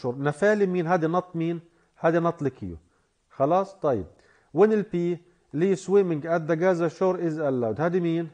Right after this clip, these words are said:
هذه ال P. واضح. الآن قصة ال imply هنحط هنا ال if، if وهنحط هنا مين؟ لجواب الشرط الدين.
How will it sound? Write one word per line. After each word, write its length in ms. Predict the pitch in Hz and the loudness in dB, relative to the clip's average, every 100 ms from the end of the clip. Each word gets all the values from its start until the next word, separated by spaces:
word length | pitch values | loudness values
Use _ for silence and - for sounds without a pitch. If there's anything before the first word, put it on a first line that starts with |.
| - | -4
هذه 260 | 151 160 | -2 0
ال 100 | 160 151 | -2 -4
P. 20 | 123 95 - - | -6 -6 -10 -4
واضح. 420 | 139 147 95 92 _ _ _ - | 2 2 2 -8 _ _ _ -6
الآن 240 | 160 190 | -2 0
قصة 200 | 226 - | -2 0
ال 200 | 226 220 | 0 0
imply 120 | 196 | 2
هنحط 560 | 185 156 170 214 214 202 | 0 2 -2 0 0 0
هنا 140 | 202 | -2
ال 280 | 196 220 233 | 2 6 6
if، 40 | - - - _ _ _ _ 185 | 6 -16 -20 _ _ _ _ 0
if 260 | 220 220 | 0 0
وهنحط 500 | 175 170 165 196 196 | -2 -2 2 0 0
هنا 140 | 180 170 | -4 -2
مين؟ 340 | 175 175 175 - - | -2 -2 -4 -8 -6
لجواب 380 | 135 160 175 156 | -4 0 0 -2
الشرط 400 | - 156 135 139 | -4 -2 -2 -4
الدين. 340 | 104 104 101 | -4 -8 -10